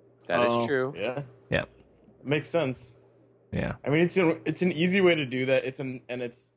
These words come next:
Speaker 2: honestly, sometimes some of those events were not widely distributed. Like, you had to be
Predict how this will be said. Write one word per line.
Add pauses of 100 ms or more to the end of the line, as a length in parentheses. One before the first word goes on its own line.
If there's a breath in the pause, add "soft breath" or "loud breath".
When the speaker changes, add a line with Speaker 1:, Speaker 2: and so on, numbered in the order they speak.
(480)
Speaker 2:
honestly,
sometimes
some
of
those
events
were
not (340)
widely
distributed.
Like,
you
had
to
be